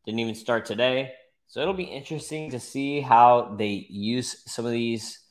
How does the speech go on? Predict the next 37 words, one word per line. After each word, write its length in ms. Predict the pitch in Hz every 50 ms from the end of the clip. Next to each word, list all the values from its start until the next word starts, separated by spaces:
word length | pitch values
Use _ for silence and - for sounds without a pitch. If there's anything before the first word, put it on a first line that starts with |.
| _ _ _ _ _ _ _ _ -
uh, 300 | - 98 98 98 98 -
prospects, 640 | - - 135 147 147 - - 113 104 101 104 - -
if 160 | - 104 -
they're 140 | - 117 104
going 320 | 92 113 113 110 107 107 -
to 400 | - 110 107 101 98 95 92 - _ _ _ _ _ _ _ _ _ _
keep 240 | - 131 123 131
promoting 460 | - 117 113 107 110 123 135 147 151 151
them, 340 | 156 160 160 160 160 156 160 -
keep 220 | - 110 - -
them 160 | 104 101 92
down, 480 | 101 104 113 131 143 147 156 156 143 117
or 20 |
if 120 | 107 - -
they're 80 | 117 113
gonna 100 | 131 131
use 140 | 131 123
them 160 | 139 139 143 131
as 120 | 120 -
prospect 460 | - - - - 131 - - 117 -
capital 340 | - 110 107 - 117 104 95
for 140 | - - 95
a 80 | 90
trade. 300 | - - 101 92 85 - - _ _ _ _ _ _ _ _ _ _ _ _ -
They 240 | 190 95 95 - _ _ _ _ _ _ -
could 240 | - - 202 190 151
use 180 | 143 139 127
an 100 | 131 117
ace, 460 | 113 98 90 - - - - - - - _ _ _ _ _
even 240 | - 127 131 127 135
though 220 | 131 131 127 123 113
G-Rod, 840 | 98 95 110 123 127 131 135 135 135 135 135 139 139 131 135 127 - - _ _ _ _ _ _ _ -
uh, 400 | - 110 113 110 110 110 107 - 60 - - - _ _ _ _ _ -
pretty 160 | - 92 95
solid 260 | - - 92 104 107
start 240 | - - 165 185 180
today. 480 | 190 175 156 147 147 143 143 143 143